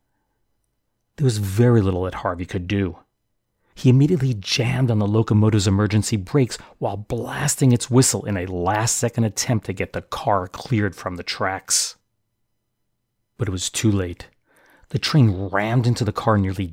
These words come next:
dead center. Harvey Carpenter watched in horror as his locomotive pushed the automobile along the tracks for several rail lengths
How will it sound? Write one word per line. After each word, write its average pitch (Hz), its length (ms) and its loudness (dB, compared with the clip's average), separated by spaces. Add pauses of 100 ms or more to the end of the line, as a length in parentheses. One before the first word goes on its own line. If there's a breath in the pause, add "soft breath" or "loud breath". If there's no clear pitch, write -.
dead 90 240 -2
center. - 640 -4 (1500)
Harvey 151 300 2
Carpenter 120 480 0
watched 101 400 -2
in 123 80 4
horror 135 440 0
as 98 180 -6
his 110 200 -6
locomotive 113 580 2
pushed - 480 -4
the 143 120 2
automobile 110 480 0
along 98 380 2
the 123 60 2
tracks - 480 -2
for - 120 -12
several 113 560 -2
rail 131 300 2
lengths 87 520 -6